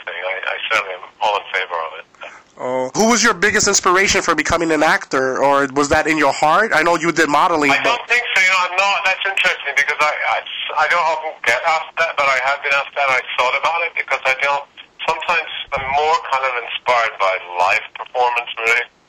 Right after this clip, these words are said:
Speaker 2: Oh, okay.
Speaker 1: And I think it's all a craft. I think obviously, you know, like, like movies are, is, is a, is a craft. And, um, I can't, there's certain people, you know, that I always liked, you know, Marlon Brando,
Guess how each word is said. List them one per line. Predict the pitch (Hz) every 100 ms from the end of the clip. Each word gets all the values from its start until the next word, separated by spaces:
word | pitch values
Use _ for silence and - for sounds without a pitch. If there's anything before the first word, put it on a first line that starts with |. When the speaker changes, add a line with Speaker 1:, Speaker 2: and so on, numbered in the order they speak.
| - 165
Speaker 2:
Oh, | 220 160
okay. | - 139
Speaker 1:
And | 110
I | -
think | 120 -
it's | -
all | 110 110
a | 98 -
craft. | 101 92 95 - -
I | 95 104
think | 107
obviously, | 104 98 98 101
you | 95
know, | 92 87 82 -
like, | 90 - _ -
like | 87 87
movies | 95 92 98 87
are, | 85 -
is, | 92 87
is | 92 95
a, | - _ -
is | 90
a | 87 -
craft. | 95 95 - -
And, | - _ _ _ _ _ - - - - _ - 98
um, | 95 92 90 85 - _ _ _ _ _ _ _ _ -
I | 104 101 -
can't, | - - 113
there's | 135 - - - _ - -
certain | 311 - -
people, | 208
you | 190
know, | 185
that | 180 -
I | 165 170
always | 156 151 156 147
liked, | 147 143 - -
you | 156 131
know, | 120 113 110
Marlon | 107 104 -
Brando, | 104 107 107 113